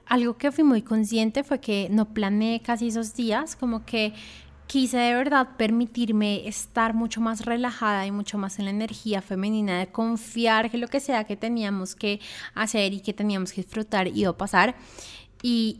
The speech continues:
y wow, qué buena decisión, de verdad, eh, pudimos hacer, em,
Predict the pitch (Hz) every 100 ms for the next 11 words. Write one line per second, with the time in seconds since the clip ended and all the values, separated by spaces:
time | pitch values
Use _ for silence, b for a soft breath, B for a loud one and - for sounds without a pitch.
0 | - 226 220 196 - - _ - 208 208
1 | 214 - 214 208 202 190 190 226 - 214
2 | 190 240 233 202 190 185 175 165 - -
3 | 208 180 175 170 - - - 240 220 190
4 | 190 196 202 190 180 180 B B B _
5 | - 196 190 185 180 180 170